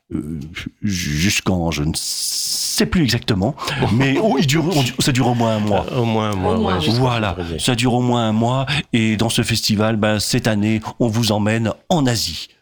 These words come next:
Speaker 1: Donc, c'est l'hiver, on vous emmènera à la chaleur en Asie. Et voilà, eh bien,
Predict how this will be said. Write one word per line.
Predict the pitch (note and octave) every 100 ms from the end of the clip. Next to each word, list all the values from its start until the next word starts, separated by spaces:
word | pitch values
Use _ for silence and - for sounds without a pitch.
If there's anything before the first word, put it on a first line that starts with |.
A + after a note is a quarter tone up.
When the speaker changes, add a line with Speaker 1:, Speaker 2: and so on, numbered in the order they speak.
| _ - - - -
Speaker 1:
Donc, | - F#2+ F2+ F2
c'est | - A#2+
l'hiver, | A2 F#2 F#2+ G2+ G#2+ G#2
on | A2+
vous | F#2+ G2+
emmènera | G2 G2 E2+ E2 F2
à | F#2+
la | F#2+
chaleur | E2 - D2 C#2+ D2 - -
en | G#2+
Asie. | D#2 - - - - - - - - - - - - -
Et | - E3 D3
voilà, | C3 G2+ A#2+ -
eh | A#2
bien, | A2+ A#2 A#2+ A#2+ A#2 A2 G#2+ G2+